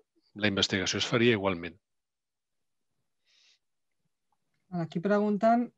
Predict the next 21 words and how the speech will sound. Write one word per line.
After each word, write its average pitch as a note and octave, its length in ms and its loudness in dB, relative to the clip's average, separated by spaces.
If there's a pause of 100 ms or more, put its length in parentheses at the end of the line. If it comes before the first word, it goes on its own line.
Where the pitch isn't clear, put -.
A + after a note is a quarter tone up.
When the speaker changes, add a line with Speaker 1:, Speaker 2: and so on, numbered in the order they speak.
(160)
Speaker 2:
en F3 300 2
els D#3 120 -4
casos G3 380 -4
que G3+ 80 -4
s'ha G3+ 160 -4
iniciat F#3+ 360 -2
protocol F3+ 560 -2
d'assetjament F3 760 -2
sexual, G3 600 -4 (720)
quants G3 340 0
han F3+ 380 0 (340)
confirmat F#3 520 0
que G3 100 -2
hi F3+ 60 0
havia F3 180 0
indicis? E3 560 -4 (160)
No E3+ 180 -2
posa F3 240 0
de E3+ 140 0
quin E3+ 180 -2
any. E3+ 160 -2